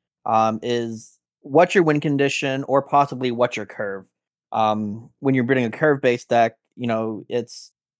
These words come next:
"Ideally I wanna play this card turn two, this card turn three, this card turn four," and then maybe your other slots are, "What's my backup if I don't see that card on two? What's my backup if I don't see that card on three?"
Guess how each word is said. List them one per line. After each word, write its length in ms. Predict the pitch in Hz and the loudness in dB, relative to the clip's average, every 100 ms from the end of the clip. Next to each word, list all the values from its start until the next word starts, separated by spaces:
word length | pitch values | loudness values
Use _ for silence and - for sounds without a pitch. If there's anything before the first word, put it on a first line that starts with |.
| - | 2
"Ideally 580 | 135 131 143 160 156 135 | 2 4 4 4 4 6
I 120 | 127 | 6
wanna 180 | 127 127 | 4 0
play 240 | - 123 | -2 -2
this 180 | 120 123 | -2 -2
card 220 | 135 120 | -2 -2
turn 180 | 120 117 | -2 -6
two, 220 | - 120 | -6 -8
this 100 | 110 | -6
card 220 | - 117 | -2 -2
turn 180 | 117 113 | -2 -8
three, 200 | - 110 | -8 -8
this 140 | 110 - | -8 -8
card 200 | 113 104 | -8 -8
turn 200 | 107 107 | -10 -8
four," 460 | - 254 180 190 - _ _ - | 2 4 6 2 -2 _ _ 2
and 180 | 147 | 4
then 180 | 147 143 | 6 6
maybe 220 | 139 135 127 | 6 4 4
your 160 | 127 | 2
other 200 | 120 120 | 2 0
slots 480 | - 123 120 120 - - | -2 0 0 0 -6 -2
are, 560 | 110 110 113 110 107 _ _ _ | 0 2 2 0 -4 _ _ _
"What's 220 | - 175 180 | 2 2 4
my 140 | 135 | 2
backup 420 | 123 117 123 117 | 4 2 0 -4
if 100 | 123 | -4
I 80 | 113 | -2
don't 220 | 110 107 | -2 -6
see 380 | - 104 98 92 _ _ - | -10 -12 -12 -14 _ _ -4
that 160 | 113 | -4
card 220 | - 110 95 | -2 -6 -6
on 140 | 101 | -12
two? 140 | - | -12
What's 120 | 101 117 | -12 -10
my 60 | |
backup 200 | 107 101 | -10 -10
if 40 | - | -12
I 40 | |
don't 120 | 101 98 | -14 -12
see 80 | |
that 100 | 98 | -16
card 180 | - 95 | -14 -14
on 100 | 90 | -16
three?" 300 | - 82 - | -18 -20 -20